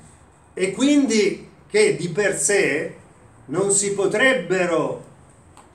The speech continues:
unificare in un'unica sensazione omogenea e quindi apparentemente oggettiva.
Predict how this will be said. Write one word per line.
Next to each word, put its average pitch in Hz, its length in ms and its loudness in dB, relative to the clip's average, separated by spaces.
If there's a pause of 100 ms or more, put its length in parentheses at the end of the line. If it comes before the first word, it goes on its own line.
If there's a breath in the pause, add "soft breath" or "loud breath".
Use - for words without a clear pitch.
unificare 185 960 2
in 170 320 -2
un'unica 190 560 4
sensazione 160 1300 -2
omogenea 180 1000 2
e 180 160 -2
quindi 202 720 0 (140)
apparentemente 190 1500 0
oggettiva. 175 1000 0